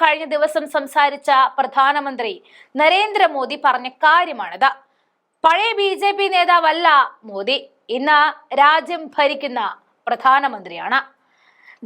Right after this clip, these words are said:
ജനങ്ങളോട് എന്തെങ്കിലും വിളിച്ചു പറയുമ്പോൾ ചുരുങ്ങിയത് രണ്ട് വട്ടമെങ്കിലും ആലോചിച്ചിരിക്കണം. ഇത്തരത്തിൽ ജനങ്ങളുടെ കണ്ണിൽ പൊടിയിടുന്ന അടിസ്ഥാന വിവരങ്ങൾ എവിടെ നിന്നും മോദിക്ക് ലഭിക്കുന്നു?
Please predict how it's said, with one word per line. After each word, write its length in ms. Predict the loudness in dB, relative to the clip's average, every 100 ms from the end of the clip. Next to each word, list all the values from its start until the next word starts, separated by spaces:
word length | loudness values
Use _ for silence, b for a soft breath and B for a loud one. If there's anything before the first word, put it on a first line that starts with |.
| 0
ജനങ്ങളോട് 560 | 2 2 2 2 4 2 0 -4 -6
എന്തെങ്കിലും 580 | -4 -2 -2 0 0 0
വിളിച്ചു 300 | -4 -4 -4 2
പറയുമ്പോൾ 500 | 2 2 -2 -2 -2 -4 _ _
ചുരുങ്ങിയത് 680 | -8 -6 -4 0 0 2 -2 -2 -6 -2
രണ്ട് 340 | -2 -2 -4 -4
വട്ടമെങ്കിലും 540 | -4 -8 -8 -8 -8 -10 -2 2
ആലോചിച്ചിരിക്കണം. 840 | 2 2 -2 -6 -12 -14 -10 -8 -8 _ _ _ b b b b
ഇത്തരത്തിൽ 420 | -2 2 2 2 0 -2 -6 0
ജനങ്ങളുടെ 500 | 2 2 2 2 2 2
കണ്ണിൽ 260 | 0 0 -4 2
പൊടിയിടുന്ന 540 | 2 4 0 0 0 0
അടിസ്ഥാന 460 | -2 -4 -2 2 2 2
വിവരങ്ങൾ 420 | 0 2 2 0 -2 -8 B B B 0
എവിടെ 240 | 2 0
നിന്നും 220 | 0 -2 0
മോദിക്ക് 380 | 2 0 0 0 0 -2
ലഭിക്കുന്നു? 440 | -8 -8 -12 -4